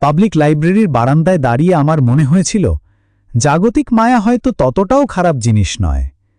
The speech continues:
বিশেষ করে সেই মায়ার রং যদি হয় আকাশের মতো নীল। সেদিন রাতে আমি কোনো পার্কের বেঞ্চিতে ঘুমাতে পারিনি। সারা রাত শুধু একটা কথাই আমার মাথায় ঘুরপাক খাচ্ছিল, সব দায়িত্ব তো আর ঈশ্বরের উপর ছেড়ে দেওয়া যায় না,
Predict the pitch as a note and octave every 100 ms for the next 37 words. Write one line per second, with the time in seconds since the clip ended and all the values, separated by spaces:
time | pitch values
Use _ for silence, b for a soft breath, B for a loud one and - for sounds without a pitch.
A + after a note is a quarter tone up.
0 | _ _ - F2+ - A2+ - D3 B2+ D#2+
1 | b b - C#3 A2 G2 A#2+ A#2+ G2+ G#2+
2 | B2+ B2+ C3 C3+ B2 G#2 E2 _ _ -
3 | F#2 - A2+ - A2+ A2 F2+ E2 F#2 E2+
4 | D#2+ D2 C#2 - _ _ _ _ _ _
5 | _ _ _ - D#3+ D#3+ F#3 E3 D#3 E3+
6 | E3 E3 E3 - A#2+ B2+ D#3 B2+ B2 A#2
7 | B2 A2+ G2+ A2 A2+ G2 E2 D#2 D2 C#2+
8 | - _ _ b b b - F3+ G#3+ F#3+
9 | G3 - G3+ E3+ - - E3+ E3 - F#3+
10 | E3 D#3 B2+ A#2+ C#3 G#2 A#2 A2+ A2 -
11 | G#2+ - F#2+ D2 C2+ - _ _ _ _
12 | _ _ _ - A2+ A#2 G2+ G#2+ A2 -
13 | A#2+ C3 A2 G2+ - A#2 A2+ G#2 A#2 -
14 | G#2+ G#2 G#2+ A2 F#2 F#2 F2+ D2+ C#2